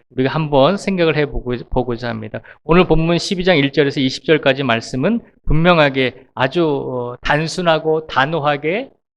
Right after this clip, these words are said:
우리에게 그 이유가 무엇인지를 설명하고 있습니다. 결국 르호보암이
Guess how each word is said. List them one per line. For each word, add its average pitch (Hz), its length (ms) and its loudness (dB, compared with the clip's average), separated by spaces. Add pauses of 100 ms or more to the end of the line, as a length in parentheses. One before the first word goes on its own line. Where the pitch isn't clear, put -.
(120)
우리에게 139 800 2
그 - 160 0
이유가 170 400 4
무엇인지를 135 640 0
설명하고 143 640 -4
있습니다. 113 500 -14 (500)
결국 185 380 6
르호보암이 190 1160 4